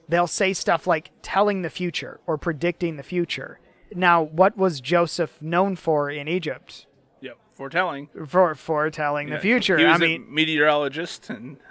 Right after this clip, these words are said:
Speaker 2: <laughs> agriculturalist.
Speaker 1: <laughs> So anyway, I, I'm just saying he, I don't think he actually did, like, divination type of things. I think it was, this was his special cup, and I think it was believed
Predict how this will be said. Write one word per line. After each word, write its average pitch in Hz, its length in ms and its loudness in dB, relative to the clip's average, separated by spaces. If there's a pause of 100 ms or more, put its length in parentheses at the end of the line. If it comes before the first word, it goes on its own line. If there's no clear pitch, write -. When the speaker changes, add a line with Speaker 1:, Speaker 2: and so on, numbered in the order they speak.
(100)
Speaker 2:
<laughs> - 240 -20
agriculturalist. 143 1040 -2
Speaker 1:
<laughs> - 60 -20 (240)
So 247 160 6
anyway, 220 320 4
I, 190 180 6
I'm 208 80 6
just 208 160 4
saying 202 300 4
he, 214 520 2
I - 300 2
don't 214 160 2
think 208 160 0
he 196 100 4
actually 185 260 2
did, 175 200 0
like, 156 260 2 (220)
divination 160 720 -2
type 156 320 -4
of 147 140 -6
things. 180 480 -4
I 147 80 -4
think 175 200 -6
it 165 80 -8
was, 151 440 -2 (500)
this 202 340 0
was 175 160 -4
his 175 160 -2
special 151 400 -2
cup, 156 520 0 (480)
and 151 200 2
I 151 100 0
think 170 180 -6
it 170 40 -2
was 151 140 -4
believed 156 800 -4